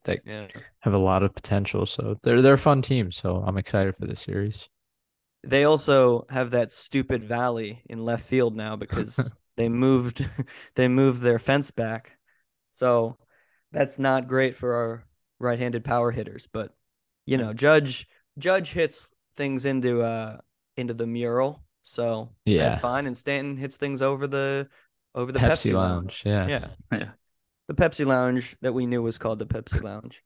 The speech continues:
Speaker 1: <laughs>
Speaker 2: And if you wanna hear more brilliant musings about the corporate sponsorships at Yankee Stadium, you should follow us at, at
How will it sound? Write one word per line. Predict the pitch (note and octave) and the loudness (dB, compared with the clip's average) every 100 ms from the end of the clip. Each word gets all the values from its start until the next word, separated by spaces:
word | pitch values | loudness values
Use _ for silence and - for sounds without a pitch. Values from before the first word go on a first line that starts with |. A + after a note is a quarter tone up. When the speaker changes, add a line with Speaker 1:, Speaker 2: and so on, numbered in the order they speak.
| - | -2
Speaker 1:
<laughs> | C3+ - - A2+ - | -2 -4 -12 -8 0
Speaker 2:
And | C#3+ C#3+ C#3 C3 - _ _ _ _ | 4 4 4 0 -6 _ _ _ _
if | C#3 C#3 C#3+ | 0 0 2
you | C#3+ | 2
wanna | C#3+ D#3+ C#3 C3 - - _ _ _ | 2 4 4 2 -2 -12 _ _ _
hear | - D#3 | -2 0
more | C#3+ C#3+ D3+ C#3+ C3+ C3+ _ _ _ | 2 0 0 0 -2 -4 _ _ _
brilliant | C3+ D3 C#3+ B2+ | -2 -2 -2 -4
musings | C3 D3+ C3+ B2 A#2 A#2 | -2 -2 -4 -8 -10 -6
about | A#2 A#2 A2+ A2 _ _ _ - | 0 2 2 -2 _ _ _ -14
the | |
corporate | - C3+ B2+ A#2+ | -2 0 0 -4
sponsorships | - B2+ B2 A#2+ A2+ A2+ - | -2 -2 0 -6 -8 -12 -12
at | G#2 | -12
Yankee | A#2 - - | -10 -12 -18
Stadium, | - - A#2+ A2+ A2 A2+ - _ _ _ _ | -8 -4 -4 -6 -2 0 0 _ _ _ _
you | C3 | -10
should | - D3 D#3 | -6 -4 -2
follow | D3+ C#3 D#3 E3 C#3 | 0 4 6 6 6
us | B2+ A#2+ - _ _ - | 2 0 -10 _ _ -16
at, | B2+ - - | -16 -14 -6
at | C3+ D#3+ - | 0 0 -2